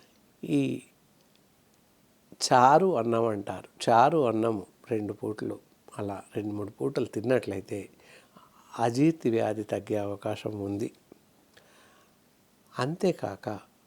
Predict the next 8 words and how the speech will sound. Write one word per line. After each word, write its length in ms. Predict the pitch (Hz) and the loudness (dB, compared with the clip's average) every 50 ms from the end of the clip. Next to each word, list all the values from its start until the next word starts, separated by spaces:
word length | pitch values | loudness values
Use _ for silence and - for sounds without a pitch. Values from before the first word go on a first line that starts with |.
| _ - - 120 107 120 | _ -16 -16 -6 0 4
వాము, 500 | 117 117 123 127 131 123 127 127 131 135 123 - - _ _ _ _ _ _ _ _ _ _ _ _ _ - | 6 8 10 10 10 8 6 4 2 0 0 -4 -8 _ _ _ _ _ _ _ _ _ _ _ _ _ -14
అందరికీ 600 | - 110 107 110 120 120 143 143 151 147 - 127 | -12 -8 -6 -6 -4 -2 0 -2 -2 -2 -4 -6
తెలుసు 340 | - 107 101 101 - - 101 | -6 -6 -8 -8 -10 -10 -10
వాము. 400 | 98 101 98 - 98 104 107 - _ _ - - - _ _ _ _ _ _ _ _ _ _ _ _ - _ _ _ _ - - - - - _ _ _ _ _ _ _ _ _ _ _ _ _ _ _ _ _ _ _ - - 104 98 | -10 -10 -12 -12 -14 -16 -20 -20 _ _ -20 -20 -20 _ _ _ _ _ _ _ _ _ _ _ _ -20 _ _ _ _ -20 -20 -20 -20 -20 _ _ _ _ _ _ _ _ _ _ _ _ _ _ _ _ _ _ _ -16 -14 -14 -12
ఒక 140 | - - - - - - _ _ _ _ - - 123 110 | -12 -12 -14 -14 -14 -20 _ _ _ _ -12 -6 -4 -2
అర 80 | 117 120 | -2 -2
స్పూన్ 420 | 117 - - - 180 190 190 175 135 | -2 -4 -2 0 2 2 2 2 0
వాము 380 | 110 110 107 107 107 104 101 | 0 0 0 0 -2 -4 -6